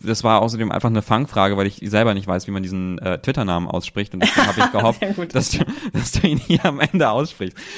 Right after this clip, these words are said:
Speaker 1: Äh, ja, und mich findet ihr auf Twitter
Speaker 2: Geschickt.
Speaker 1: unter, äh, Alex Bronski mit Y am Ende.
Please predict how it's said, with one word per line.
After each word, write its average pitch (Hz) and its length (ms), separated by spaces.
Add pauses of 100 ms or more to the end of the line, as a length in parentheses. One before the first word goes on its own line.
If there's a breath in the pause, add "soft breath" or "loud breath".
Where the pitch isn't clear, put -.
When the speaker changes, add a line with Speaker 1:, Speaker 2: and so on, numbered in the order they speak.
(200 loud breath)
Speaker 1:
Äh, 127 220
ja, 170 120
und 135 140
mich 175 160
findet 160 240
ihr 143 180
auf 123 140
Twitter 117 340
Speaker 2:
Geschickt. - 60
Speaker 1:
unter, 117 380 (400 loud breath)
äh, 98 240 (320 loud breath)
Alex 92 500 (140)
Bronski 87 1000
mit 92 240
Y 87 380
am 92 120
Ende. 85 300